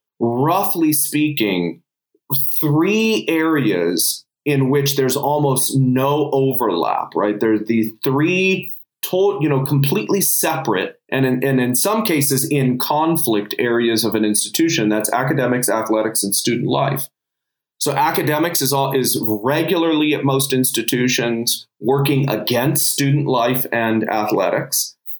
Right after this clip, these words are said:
And then student life, athletics are regularly working against each other and academics. And there's this constant battle and conflict.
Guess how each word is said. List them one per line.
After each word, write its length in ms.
And 100
then 120
student 360
life, 540
athletics 640
are 140
regularly 720
working 520
against 580
each 260
other 380
and 220
academics. 840
And 140
there's 180
this 180
constant 600
battle 480
and 160
conflict. 680